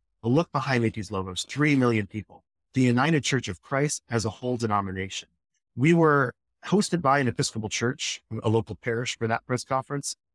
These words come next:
but a representative from the Episcopal diocese came out. The head of the Florida Council of Churches was with us, representing all the mainline Protestant denominations in Florida. We also partnered with the councils of churches in New York State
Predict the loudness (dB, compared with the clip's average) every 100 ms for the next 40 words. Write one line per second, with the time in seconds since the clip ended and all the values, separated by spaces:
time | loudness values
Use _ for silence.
0 | _ 2 4 2 0 0 2 0 0 0
1 | 4 4 2 -2 -4 -8 -6 0 2 0
2 | -2 -10 -12 -12 -12 -14 -16 _ _ _
3 | 0 2 2 2 0 -6 -4 0 0 0
4 | -2 -4 -2 -4 -4 -4 -4 -2 -2 -4
5 | -8 -14 -18 -18 -8 -6 -4 -2 -2 -2
6 | 2 4 4 4 2 0 -4 -10 -10 -14
7 | -14 -10 -10 -10 -12 -14 -18 -20 _ -18
8 | -16 -18 -20 _ _ _ 2 4 4 4
9 | 0 0 0 -2 -2 -4 -6 -8 -4 -4
10 | -2 -6 -6 -8 -6 -6 -2 -2 0 2
11 | 0 0 -2 -4